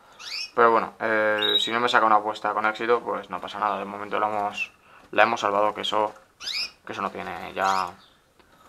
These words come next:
Prefiero eso que, que haga ninguna apuesta mala. Así que bueno, solo vamos a hacer una apuesta con ella. Vamos a ver si nos va con éxito. Y genial. Eh, la alimentación, pues bueno, le pusimos un poco de, un poco de cañamón y bastante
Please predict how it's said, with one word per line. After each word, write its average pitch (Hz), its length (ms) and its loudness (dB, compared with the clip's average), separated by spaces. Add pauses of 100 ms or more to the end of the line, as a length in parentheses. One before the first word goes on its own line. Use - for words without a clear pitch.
(220)
Prefiero 127 300 10
eso 127 180 10
que, 113 180 6
que 113 80 0
haga 110 480 10
ninguna 104 280 -4
apuesta 98 260 -8
mala. 95 160 -10
Así - 420 -10
que 113 80 -2
bueno, 98 200 -4 (460)
solo 120 120 2
vamos 120 120 2
a - 40 -12
hacer 117 80 -6
una 107 100 0
apuesta 104 240 -4
con 104 100 -2
ella. 165 240 2
Vamos 113 320 -2
a 104 80 -2
ver 104 300 0
si 101 240 -6
nos 101 480 -10
va 107 180 0
con 104 140 -4
éxito. 180 380 -6 (800)
Y 139 100 0
genial. 127 340 0 (320)
Eh, 107 720 0
la 107 60 0
alimentación, 113 560 2
pues 110 120 -4
bueno, 98 220 -6
le 98 160 -6
pusimos 101 520 -8
un 104 100 -14
poco 98 200 -6
de, 95 240 -4 (1040)
un 117 100 -12
poco 110 200 0
de 104 100 4
cañamón 180 600 6 (360)
y 104 480 -8
bastante 113 720 -6